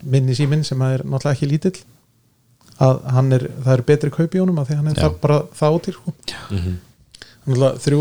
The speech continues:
Speaker 1: þrjú hundruð dollarum ódýrari.
Speaker 2: Mhm.
Speaker 1: En
Speaker 3: Þeir auglýsa mikið, ég er búin að sjá mikið af, af Pixel sex auglýsingum í Bandaríkjunum.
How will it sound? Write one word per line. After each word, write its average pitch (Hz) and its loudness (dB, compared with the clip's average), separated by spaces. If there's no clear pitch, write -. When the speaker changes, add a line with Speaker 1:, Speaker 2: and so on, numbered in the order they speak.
Speaker 1:
þrjú 147 0
hundruð 147 -2
dollarum 147 0
ódýrari. 175 -4
Speaker 2:
Mhm. 90 -16
Speaker 1:
En 135 0
Speaker 3:
Þeir 123 6
auglýsa 156 6
mikið, 123 6
ég 143 6
er 143 2
búin 120 0
að 127 4
sjá 131 4
mikið 135 4
af, 120 2
af 120 2
Pixel 120 2
sex 123 -2
auglýsingum 113 0
í 104 -6
Bandaríkjunum. 107 -6